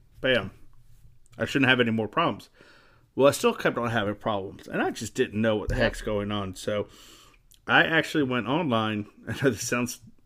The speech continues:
Speaker 1: you know, it was stupid to me to, to, like, do this in my mind, 'cause I'm like,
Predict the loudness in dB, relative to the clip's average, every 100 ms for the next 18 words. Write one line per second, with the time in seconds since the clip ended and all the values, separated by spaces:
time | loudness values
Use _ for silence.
0 | -4 -2 -2 -6 -18 -20 -20 -14 2 2
1 | 2 2 2 4 0 -2 0 0 2 -2
2 | -2 -10 -6 -6 -6 -4 -4 -2 -4 -6
3 | -4 0 2 2 0 -2 -6 -8 -8 -8